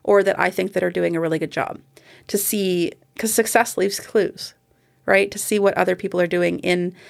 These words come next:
um, similar industries. So looking up to, um, like, especially online, you can access so much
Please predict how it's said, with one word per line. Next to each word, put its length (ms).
um, 360
similar 300
industries. 560
So 420
looking 340
up 240
to, 440
um, 520
like, 340
especially 460
online, 440
you 80
can 220
access 400
so 200
much 300